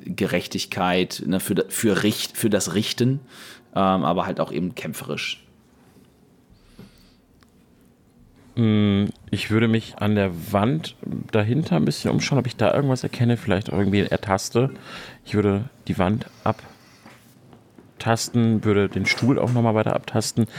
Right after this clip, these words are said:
Speaker 2: den Sockel, ob ich vielleicht irgendwo einen Geheimschalter, sag ich mal, oder ähnliches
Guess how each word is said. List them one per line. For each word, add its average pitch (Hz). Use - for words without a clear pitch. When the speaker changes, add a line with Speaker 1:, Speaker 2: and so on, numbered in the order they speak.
Speaker 2:
den 110
Sockel, 110
ob -
ich 113
vielleicht -
irgendwo 110
einen 101
Geheimschalter, 95
sag 101
ich 98
mal, 92
oder -
ähnliches -